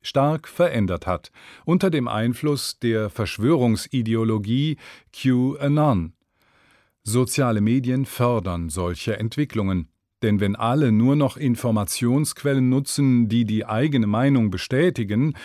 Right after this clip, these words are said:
wird die Öffentlichkeit immer mehr gespalten,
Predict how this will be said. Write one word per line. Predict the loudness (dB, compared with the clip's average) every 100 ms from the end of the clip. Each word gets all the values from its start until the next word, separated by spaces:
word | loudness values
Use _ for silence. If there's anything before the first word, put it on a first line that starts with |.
| -20 -14
wird | -4 0 0 -4
die | -6 -4
Öffentlichkeit | -2 -2 -2 -2 -2 -2 -2 -2 0
immer | 0 2
mehr | 2 2 2 0 -2
gespalten, | -4 -6 -2 0 0 -4 -4 -2 -4